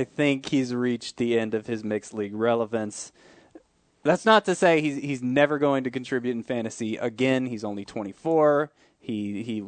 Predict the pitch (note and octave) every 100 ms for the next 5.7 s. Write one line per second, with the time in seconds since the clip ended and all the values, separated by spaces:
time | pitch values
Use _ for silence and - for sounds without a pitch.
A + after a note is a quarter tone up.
0 | - A2 G#2 A2+ A2+ A2+ A#2 A#2 A#2+ A2
1 | B2 B2+ A#2+ A#2+ G#2 C3+ B2+ B2 B2 A#2
2 | A#2 A2+ A#2+ A#2 A2+ A2 - A2+ A2 A#2
3 | - G#2+ - B2 A2+ G#2+ A2 A2 A2 G#2
4 | A2+ - A2+ A2 G#2+ G#2+ - A2+ C#3 C3+
5 | B2+ B2+ B2 A#2 A#2 A2+ G#2+